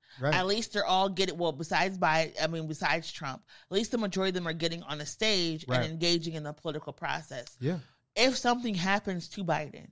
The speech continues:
Speaker 2: right? If, if, you know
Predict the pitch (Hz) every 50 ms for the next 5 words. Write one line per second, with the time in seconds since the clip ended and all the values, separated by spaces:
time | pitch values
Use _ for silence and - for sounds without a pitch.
0 | _ - - 135 135 147 156 180 - - _ _ _ _ _ _ _ _ _ _
1 | _ - _ _ 202 214 226 220 - - - - - _ _ _ 196 208 220 220
2 | 208 - - - 202 202 196 190 180 175 170 160 151 147